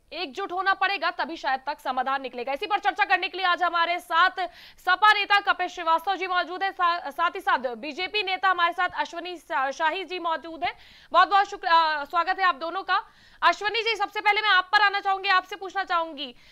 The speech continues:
लगता ऐसा है कि जिस तरह से दो हज़ार बाईस के चुनाव है कि जो विकास के मुद्दे हैं, जिसका नारा आप लोग देखते रहते हैं कि सबका साथ, सबका विकास,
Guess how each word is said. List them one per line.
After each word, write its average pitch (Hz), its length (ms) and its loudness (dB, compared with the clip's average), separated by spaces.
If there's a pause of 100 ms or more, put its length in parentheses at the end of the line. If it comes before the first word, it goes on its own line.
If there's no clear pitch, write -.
(200)
लगता 320 420 4
ऐसा 415 200 2
है 440 100 2
कि 427 80 -10
जिस 381 160 -8
तरह 392 260 0
से 392 120 -8
दो 381 100 -6
हज़ार 381 240 -2
बाईस 359 240 -4
के 392 100 -10
चुनाव 349 460 -2
है 392 240 -2
कि 392 340 -12
जो 392 180 -8
विकास 330 500 -2
के 440 120 -10
मुद्दे 339 300 -10
हैं, 311 220 -6
जिसका 349 320 -6
नारा 277 340 -2
आप 370 240 -2
लोग 320 140 -8
देखते - 360 -10
रहते 330 280 -2
हैं 339 120 -6
कि 381 100 -14
सबका 359 360 -6
साथ, 349 240 -4
सबका 359 320 -10
विकास, 320 480 -6